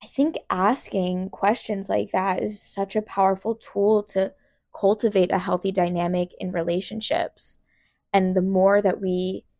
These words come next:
can be direct and ask those questions or be direct and express what we're wanting in a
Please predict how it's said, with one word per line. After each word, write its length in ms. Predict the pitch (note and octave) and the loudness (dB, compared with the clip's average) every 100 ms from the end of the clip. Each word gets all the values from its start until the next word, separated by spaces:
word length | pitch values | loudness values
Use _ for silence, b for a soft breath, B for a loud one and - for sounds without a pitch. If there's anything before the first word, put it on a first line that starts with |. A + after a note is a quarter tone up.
| _ _ _ _ _ _ _ _ | _ _ _ _ _ _ _ _
can 140 | G#3 G3+ | 0 2
be 120 | G3+ | 0
direct 800 | F#3 F3+ E3+ G3+ A#3+ - - - _ - | 0 2 2 0 -4 -10 -20 -20 _ -6
and 180 | F3+ - | -4 -2
ask 320 | E3+ E3+ F#3+ - | 0 0 0 -2
those 260 | A#3+ A#3 | -2 -2
questions 640 | - A#3+ A#3 - C4 C4+ | 0 -2 -2 -2 0 2
or 120 | A#3 F#3+ | 0 0
be 180 | F#3+ | -2
direct 500 | F3+ F3+ E3+ E3 G#3+ | -4 0 2 2 0
and 140 | - F#3 | -6 -6
express 720 | F#3 - - F#3+ F#3 F#3+ - | -8 -14 -6 0 0 0 -2
what 120 | G3 | 2
we're 120 | F#3+ | 4
wanting 480 | F3+ F#3+ F#3 - A3+ | 4 0 -4 -4 -4
in 80 | G3 | -2
a 100 | F#3+ | -4